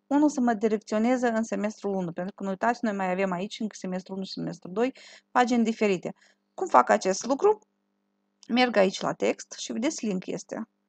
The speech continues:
Inserez acest text așa ca să apară desenul, uh, scrisul ăsta, inserez link și merg și caut semestrul întâi. Și aplicăm. Și deodată vezi,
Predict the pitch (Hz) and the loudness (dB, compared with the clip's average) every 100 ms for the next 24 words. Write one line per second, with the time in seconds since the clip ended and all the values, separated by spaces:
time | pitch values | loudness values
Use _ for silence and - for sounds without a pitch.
0 | _ _ _ _ _ 247 277 302 277 214 | _ _ _ _ _ 0 4 4 4 2
1 | 196 196 180 185 - 190 196 - 180 180 | -2 -4 -6 -6 -8 -6 -6 -6 -10 -8
2 | 185 170 180 - 185 277 403 _ _ - | -6 -6 -8 -6 -2 -2 -4 _ _ -10
3 | 208 208 - 185 185 220 - - 285 277 | -8 -8 -8 -6 -6 -4 -6 0 0 2
4 | 220 196 190 165 208 330 - _ _ _ | 2 0 -2 -4 -4 -4 -8 _ _ _
5 | _ - 277 294 294 254 233 226 233 208 | _ 2 4 4 4 0 4 4 2 -2
6 | 214 - 196 196 156 165 _ _ _ _ | -2 -4 -6 -4 -4 -8 _ _ _ _
7 | _ _ _ _ _ _ _ _ - 294 | _ _ _ _ _ _ _ _ -4 0
8 | 277 247 - 170 - _ _ _ _ _ | 0 -2 -2 -4 -4 _ _ _ _ _
9 | _ _ _ _ _ _ _ _ _ _ | _ _ _ _ _ _ _ _ _ _
10 | - - 403 - _ 254 254 233 240 233 | -14 -6 -6 -8 _ -2 0 2 2 2
11 | 214 202 190 208 | 0 -2 -2 -12